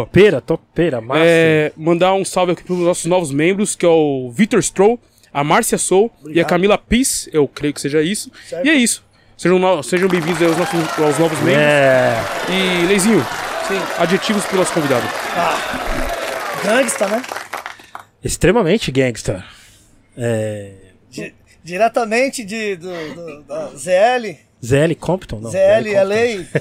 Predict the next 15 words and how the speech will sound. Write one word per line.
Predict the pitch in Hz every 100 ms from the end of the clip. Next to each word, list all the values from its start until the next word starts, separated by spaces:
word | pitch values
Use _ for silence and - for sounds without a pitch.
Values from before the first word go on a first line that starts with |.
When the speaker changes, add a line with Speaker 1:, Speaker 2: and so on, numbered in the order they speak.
| -
Speaker 3:
L | 220 -
A. |
Compton. | 220 220 - - 151 - - _ - _ _ _ _ _ _ _ _ _ _ _
Gangsta, | - 185 226 175 165
de | 165
verdade. | 185 160 190 208
Speaker 1:
Gangster | 180 - - 165
Master. | 151 185 175 - - 110 - _ - _ _
M | 127 143
C | - 214 226
Gangster. | 113 156 214 196 - 202 190 - _ _ - _
Speaker 3:
Produtor | - 196 214 175 196
também, | 208 175 185 220
né? | 233
Speaker 1:
Produtor. | 233 - 120 135